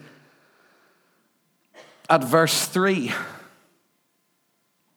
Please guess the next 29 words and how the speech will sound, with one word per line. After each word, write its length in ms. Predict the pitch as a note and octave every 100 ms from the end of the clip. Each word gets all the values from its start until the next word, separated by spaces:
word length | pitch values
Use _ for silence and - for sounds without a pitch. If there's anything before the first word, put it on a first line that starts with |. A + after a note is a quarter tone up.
| _ _ _ _ _ _ _ _ _ _ _ _ _ _ _ _ _ -
"After 380 | E3 G#3+ G#3+ B3
his 180 | G#3 F3+
suffering, 600 | - A3 G#3+ F#3 C#3+ D3
he 160 | E3
presented 540 | D#3 D#3+ F3 F#3 G3 E3
himself 420 | F#3 F#3 E3 E3
alive 500 | D3+ D#3 E3+ F3+ -
to 120 | E3
them 280 | C3+ B2+ C3
by 160 | B2+ C3+
many 360 | C3+ C#3+ D#3+
convincing 580 | D3+ C#3+ B2+ C3 - B2+
proofs, 760 | - - A2 - - - - - _ _ _ _ _ _ _ -
appearing 400 | C#3 G3 G#3+ G#3+
to 100 | F#3+
them 140 | F3
over 160 | E3+ D3+
the 80 | D#3
course 320 | - E3+ D#3
of 120 | D3+
forty 380 | - E3 D#3+ D#3
days 380 | D3+ C#3+ C3 A#2+
and 100 | C3
speaking 440 | - E3+ E3 D3+
about 240 | C3+ C3+ -
the 80 |
kingdom 340 | - C#3+ C3+ B2
of 160 | A#2
God." 400 | - G2+ F#2 F#2